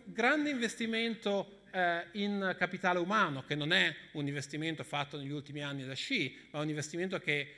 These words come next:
eh, è stato prodotto nel corso degli ultimi venti anni,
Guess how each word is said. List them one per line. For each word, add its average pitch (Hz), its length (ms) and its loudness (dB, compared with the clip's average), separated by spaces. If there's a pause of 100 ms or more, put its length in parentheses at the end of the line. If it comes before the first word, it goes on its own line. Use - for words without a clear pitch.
(120)
eh, 143 280 -4
è 156 100 -10
stato 165 320 -2
prodotto 170 460 -4
nel 143 180 -6
corso 165 480 -4
degli 143 220 -8
ultimi 160 320 -4
venti 139 340 -6
anni, 123 420 -8